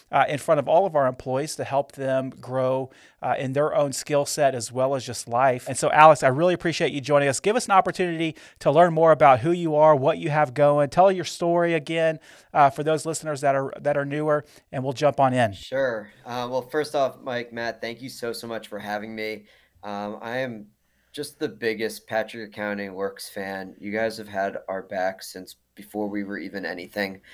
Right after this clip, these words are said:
Speaker 2: Um, so grateful to, to be on, on with you guys. So, um, like, my name's Alex Brandwine. Um, I own Brandwine's Bagels. We are a authentic New York style bagel shop based in Chapel Hill, North Carolina.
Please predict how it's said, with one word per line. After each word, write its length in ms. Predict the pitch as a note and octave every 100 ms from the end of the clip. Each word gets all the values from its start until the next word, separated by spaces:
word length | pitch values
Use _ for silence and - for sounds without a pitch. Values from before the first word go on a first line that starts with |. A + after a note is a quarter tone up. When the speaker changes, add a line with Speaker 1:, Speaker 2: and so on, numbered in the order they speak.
| - _ -
Speaker 2:
Um, 360 | F#2+ F#2+ F#2
so 200 | F#2 G#2
grateful 500 | G2+ A2 G#2 G#2 G#2 G#2
to, 300 | G#2 G2+ -
to 80 | -
be 140 | G#2
on, 260 | F#2+ F#2 - _
on 140 | - F#2
with 100 | F#2
you 100 | G2+
guys. 420 | F2+ F#2 E2+ - - _ _ _ _
So, 420 | - D#3+ D3 C#3
um, 360 | C#3 C#3 C3+ B2
like, 260 | B2+ A#2+ _ _ _ _ _ _
my 80 | B2
name's 180 | C3+ A#2+
Alex 240 | A2+ A2
Brandwine. 640 | - G#2 G#2 G#2 G#2 G2+ - -
Um, 720 | G2+ G2+ G2+ G2+ G2+ G2+ G2 -
I 80 |
own 180 | G#2+ A2+
Brandwine's 500 | G#2+ G#2+ G#2+ G#2+ G#2
Bagels. 600 | - G2+ G2+ G2 G2 F#2+ - _ _ _
We 140 | G#2
are 160 | G#2 G#2
a 200 | G#2 G2+
authentic 680 | G#2 G#2 B2 A2+ A#2+ A#2 A2+
New 60 |
York 180 | A2+ G#2+
style 460 | - G#2+ G#2 G2+ G2
bagel 320 | G2+ G#2 G#2+
shop 480 | G#2+ G#2+ G#2 G#2 _ _ _ _ _
based 320 | G#2 G#2 -
in 300 | A2 G#2+ G2+
Chapel 340 | G2+ G2+ G2 G2
Hill, 180 | G2+
North 220 | G2 G2 -
Carolina. 720 | F#2+ F#2+ A2+ A#2+ A#2 A#2